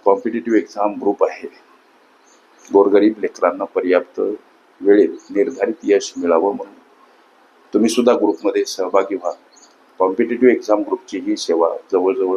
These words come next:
निशुल्क आहे, असं म्हणणं अजिबात वावगं ठरणार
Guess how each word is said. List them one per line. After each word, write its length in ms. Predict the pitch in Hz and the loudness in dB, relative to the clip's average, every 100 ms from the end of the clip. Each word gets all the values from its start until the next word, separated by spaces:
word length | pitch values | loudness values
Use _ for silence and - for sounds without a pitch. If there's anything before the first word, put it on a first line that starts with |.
| - - | -6 -10
निशुल्क 500 | 95 104 - 131 - | -8 -4 -2 0 0
आहे, 380 | 78 - 87 - _ _ _ _ _ - | -2 0 -2 -2 _ _ _ _ _ -8
असं 260 | - - 107 | -6 -2 -2
म्हणणं 260 | 90 92 - - | -2 -4 -6 -8
अजिबात 360 | 87 92 95 92 | -10 -2 0 0
वावगं 300 | 87 73 80 | 2 2 0
ठरणार 400 | - _ - 73 | -6 _ -10 -10